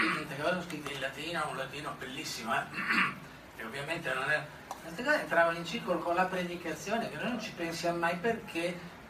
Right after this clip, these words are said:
dove non ci sono testi, per, come per il tredicesimo in poi, uno pensa: "Boh, chissà com'è." Ma queste entravano in circolo con la predicazione, <clears throat> e la predicazione era bella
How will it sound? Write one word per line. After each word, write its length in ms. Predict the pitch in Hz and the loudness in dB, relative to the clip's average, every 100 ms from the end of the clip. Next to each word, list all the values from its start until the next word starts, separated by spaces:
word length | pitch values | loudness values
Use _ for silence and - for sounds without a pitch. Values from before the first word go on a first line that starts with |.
| - | -2
dove 280 | 185 185 175 | 2 4 4
non 100 | 160 | 0
ci 120 | 165 | -4
sono 300 | 190 185 175 | 0 2 4
testi, 520 | 180 185 - 165 156 - 143 143 - | 4 4 2 -2 -4 -6 -8 -8 -2
per, 160 | 151 151 | 0 2
come 360 | 156 147 143 143 | 0 0 0 -2
per 120 | 135 | -4
il 460 | 135 - 143 135 | -6 -8 -6 -6
tredicesimo 500 | 127 135 135 151 151 175 | -6 -6 -4 -2 0 0
in 180 | 190 | 0
poi, 280 | 165 170 190 185 - - - | 6 8 8 0 -8 -12 -8
uno 160 | 139 | -6
pensa: 320 | 135 135 135 127 | -4 -4 -4 -4
"Boh, 220 | 135 131 | -4 -4
chissà 300 | 143 - 139 | -4 0 2
com'è." 300 | 143 143 - - - - - - - | 4 2 2 -2 -12 -14 -16 -14 -4
Ma 60 | |
queste 220 | 226 208 | 2 2
entravano 320 | 147 147 156 160 | 2 4 6 4
in 100 | 156 | 2
circolo 360 | 202 190 175 | 2 8 8
con 100 | 156 | 8
la 80 | 147 | 2
predicazione, 880 | 147 147 143 139 135 180 196 - - - 143 147 139 | 2 0 0 -4 -4 6 8 8 6 2 2 2 0
<clears throat> 320 | - - - | -6 -10 -4
e 180 | 190 247 | 6 10
la 120 | 208 | 10
predicazione 680 | 180 175 185 196 196 175 147 | 8 4 2 2 4 4 6
era 140 | 135 | 4
bella 680 | 135 165 170 165 160 156 147 | 6 6 8 10 10 10 6